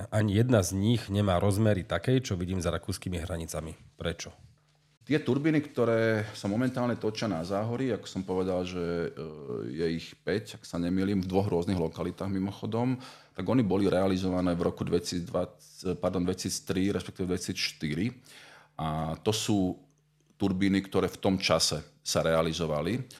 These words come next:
Speaker 2: respektíve inštalovali. V dnešnej dobe, ako som už spomenul, sa inštalujú väčšie turbíny.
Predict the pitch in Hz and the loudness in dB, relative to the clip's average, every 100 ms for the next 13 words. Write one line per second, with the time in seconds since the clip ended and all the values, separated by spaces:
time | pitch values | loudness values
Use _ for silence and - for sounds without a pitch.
0 | - 82 - - 90 85 78 - 85 - | -10 -8 -8 -8 -4 -4 -4 -8 -10 -6
1 | 95 90 87 95 131 131 - - 104 127 | -2 0 0 -2 -4 -6 -16 -2 2 2
2 | 127 104 92 95 101 101 98 - - 92 | 2 0 2 0 2 0 0 -4 -8 -8
3 | - 104 95 - 98 101 98 - 92 98 | -4 -2 -2 -2 -2 0 -2 -2 -4 -4
4 | 98 95 92 90 - 64 76 71 - 90 | -2 -2 -2 -4 -6 -18 -10 -8 -4 -4
5 | 104 104 104 104 | -2 -4 0 -2